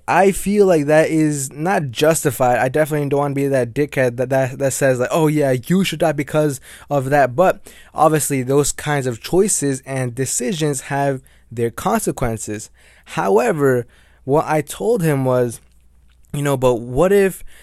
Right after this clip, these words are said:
let's say, the innocent person who is going, who is having this great life, let's say this innocent person gets in their car and then drives to work.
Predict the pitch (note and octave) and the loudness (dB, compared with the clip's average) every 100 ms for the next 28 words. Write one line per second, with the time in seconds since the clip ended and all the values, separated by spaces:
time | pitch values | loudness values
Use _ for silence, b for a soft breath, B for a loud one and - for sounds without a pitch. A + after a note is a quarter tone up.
0 | b b D#3 D#3 - D#3 D3 C3 B2+ - | b b -2 0 -2 0 0 0 -4 -2
1 | F#3+ G#3 F#3+ F3+ D3+ C#3+ C3+ B2+ A#2 A2 | -2 2 2 0 -2 0 0 0 -4 -6
2 | A2 C#3+ D3 C#3+ C3 C3+ C3 E3+ F#3 F3 | -6 -2 0 0 -4 -10 -4 -2 0 0
3 | D#3 C3 D#3 D3+ F3+ G#3 F#3+ D#3+ D#3 C3+ | -2 -2 -2 -2 -4 -2 -2 -2 -4 -4
4 | B2 - D3+ E3+ D#3+ C3+ B2+ A2+ - B | -10 -6 0 0 0 0 0 0 -4 B
5 | B B E3+ G3+ - G3+ F3 D3 C#3+ - | B B -2 0 0 0 0 -2 -6 -6
6 | G#3 G#3+ G3+ G3 D#3 B2+ B2 B2+ B2+ B2 | -2 0 0 -2 -2 -2 -2 -4 -6 -6
7 | D#3+ G3 F#3 - - F#3+ F#3+ F3+ E3 - | -2 -2 -2 -10 -4 -2 0 0 -2 -2
8 | B2 B2 B2 - B B C#3+ C#3+ C#3 C3+ | 2 2 2 -4 B B -6 -2 -2 -2
9 | A#2 B2+ C3+ C#3 C#3 - - B2+ B2 A#2+ | 0 2 2 2 0 -4 -8 -6 -6 -8
10 | - A2 A#2 A2+ - | -12 -4 -2 -2 -4